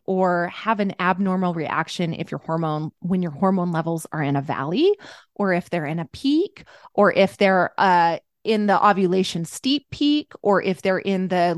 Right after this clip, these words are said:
luteal phase, more mountain-esque, uh, hill and valley, so that you can then start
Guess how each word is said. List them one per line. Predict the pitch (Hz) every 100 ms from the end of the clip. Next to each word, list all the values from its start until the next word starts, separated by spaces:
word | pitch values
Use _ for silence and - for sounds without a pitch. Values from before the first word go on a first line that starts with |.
| 156
luteal | 208 233 226 208
phase, | - 202 196 185 196 190 - - - _ _
more | 202 202 196 185
mountain-esque, | 180 190 190 190 185 190 - - _ _ _ -
uh, | 185 175 165 160 - -
hill | - 226 220 208 202
and | 180 170
valley, | 160 190 262 208 175 175 185 _ - _
so | - - 254 233
that | 226 214
you | 226 359
can | - 294
then | 247 226 214
start | - - - 240 262 285 285 -